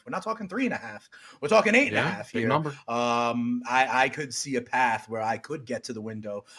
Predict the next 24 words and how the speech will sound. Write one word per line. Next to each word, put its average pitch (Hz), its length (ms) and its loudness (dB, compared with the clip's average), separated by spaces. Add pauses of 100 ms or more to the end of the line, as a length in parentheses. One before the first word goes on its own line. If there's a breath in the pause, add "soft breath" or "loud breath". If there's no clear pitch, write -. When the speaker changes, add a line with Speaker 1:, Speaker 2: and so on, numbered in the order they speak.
(120 loud breath)
Speaker 1:
on 127 200 0
the 120 40 -2
Golden 113 280 -4
State 107 320 -6
Warriors, 117 400 -4
like 107 160 -6
you 101 40 -20
said, 123 240 -2
in 107 100 -8
the 101 60 -12
second 123 300 -4
time 117 300 -8
around 113 340 -6
and 104 160 -10
with 117 240 -2 (320 loud breath)
eight 151 320 2
and 131 260 2
a 120 120 -2
half. 120 500 -2
Also 175 340 2
on 185 220 4
this 147 180 0
slate, - 560 -4
Kev, 139 260 -2